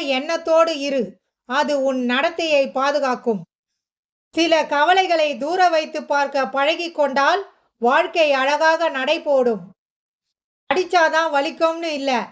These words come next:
நமக்கு பிடிச்சவங்க நம்ம கிட்ட நடிச்சா கூட வலிக்க தான் செய்யுது. நான்கு வயதில் சண்டை போட்டோம்.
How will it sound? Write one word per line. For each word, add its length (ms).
நமக்கு 440
பிடிச்சவங்க 760
நம்ம 320
கிட்ட 340
நடிச்சா 520
கூட 360
வலிக்க 400
தான் 220
செய்யுது. 500
நான்கு 520
வயதில் 480
சண்டை 440
போட்டோம். 520